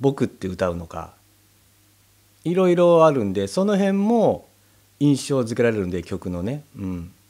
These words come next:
いいと、あの、意識するといいと思いますね。あと、まあ、単語っていうのは、まあ、確かにそうですね。えっと、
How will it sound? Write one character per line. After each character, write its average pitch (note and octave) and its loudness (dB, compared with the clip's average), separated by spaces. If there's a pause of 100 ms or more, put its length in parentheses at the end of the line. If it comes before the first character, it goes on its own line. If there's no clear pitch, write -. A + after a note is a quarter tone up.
(1000)
い A#2 -14
い G#2+ -12
と、 F2 -12
あ F2 -12
の、 F2 -12
意 - -8
識 - -10
す - -12
る F2 -14
と F2+ -14
い F2+ -10
い - -20
と F2+ -14
思 F2 -14
い F2 -16
ま E2 -18
す - -14
ね。 C3 -8 (680)
あ D#3+ -12
と、 D3+ -2
ま D3+ 2
あ、 C3+ 0
単 F#3 0
語 G3+ 0
っ G3 -12
て - -10
い G3+ -2
う G#3 0
の D3 2
は、 A2+ 2
ま A#2 0
あ、 A2 2
確 D#3 -2
か A#2+ -2
に F#2+ -4
そ A#2 -4
う G2 -6
で F2 -10
す - -14
ね。 F2 -8
え F2 -6 (100)
っ - -20
と、 F2 -4